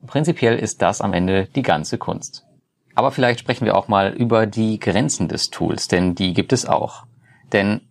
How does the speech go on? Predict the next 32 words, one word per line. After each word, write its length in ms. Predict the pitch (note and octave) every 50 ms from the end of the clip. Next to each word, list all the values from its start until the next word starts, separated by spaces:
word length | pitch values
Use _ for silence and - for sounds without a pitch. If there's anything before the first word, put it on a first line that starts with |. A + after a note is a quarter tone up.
| _ _ _ -
ja, 220 | A2+ F#2 - -
es 140 | - - A#2
ist 100 | C#3 B2+
nicht 160 | C#3+ B2+ -
alles 300 | - G2+ A2+ C3 - -
Gold, 360 | - F#2+ F2+ F#2 F2+ - - -
was 240 | G2+ G#2+ - -
glänzt. 640 | - - F2+ - - - - - - - - - -
Oder 380 | F#2+ F2 E2+ D#2+ D#2+ F2 F2+ -
wie 80 | -
sagt 260 | F2+ E2+ E2+ - - -
man 80 | E2
das 140 | E2 E2+ -
so 80 | - -
schön? 240 | - - E2 E2 - _ - - - - - - - - _ _ _
Auch 220 | - - C3+ C3 -
die 280 | - C#3+ C#3 C3+ C3+
Portfolio 520 | C3 - A#2 G#2 - - - D3+ C#3 A#2+ -
Performance 420 | A2+ G2+ - G2 F2+ F2+ - -
Software 540 | - A#2 - - - F2+ E2+ F#2 F#2 - -
hat 200 | F2+ F2 - -
ihre 280 | - G#2+ G#2+ A2 A#2+
Grenzen. 560 | - - - - - - - - - - - _ _ _ _ _ _ _ _ _ _ _ _ _ _ _ - -
Denn 180 | F#2 F2 F#2
erstens, 520 | - - G#2+ - - - - F#2 F2+ - -
die 100 | - -
Berechnung 480 | G#2 E2+ F#2 G#2+ - - D#3+ C#3+ B2+
ist 120 | G#2+ - -
natürlich 480 | B2 - - A2 F#2+ G2+ - - - G#3
nur 680 | A#2+ G#2 G#2+ C3 D#3+ F3 D3+ G#2+ G#2 G#2 G2+ - - _
einhundertprozentig 920 | - - F2 F2 E2 F2+ F#2+ F2+ F2 - - - - - F2 E2 - -
genau, 400 | - F2 E2 D#2+ D#2+ F#2 A2 -